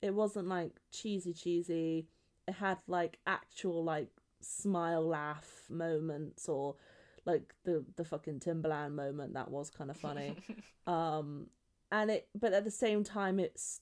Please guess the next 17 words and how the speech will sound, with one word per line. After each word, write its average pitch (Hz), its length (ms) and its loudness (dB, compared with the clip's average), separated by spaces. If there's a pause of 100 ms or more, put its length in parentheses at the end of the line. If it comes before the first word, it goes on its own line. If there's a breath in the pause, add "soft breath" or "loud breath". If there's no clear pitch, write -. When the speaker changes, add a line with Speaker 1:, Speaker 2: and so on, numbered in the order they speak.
Speaker 1:
you 180 180 -4
c-, - 140 -18
you 202 100 6
know, 175 80 4
it 170 120 2
is 175 180 4
still 170 340 0
made 170 260 0
for 165 120 -6
kids, 170 480 -2
so 185 180 0
it 175 140 4
didn't 202 260 0
lose, 175 480 4 (380 loud breath)
it 208 120 8
wasn't, 220 360 10
like, 175 500 2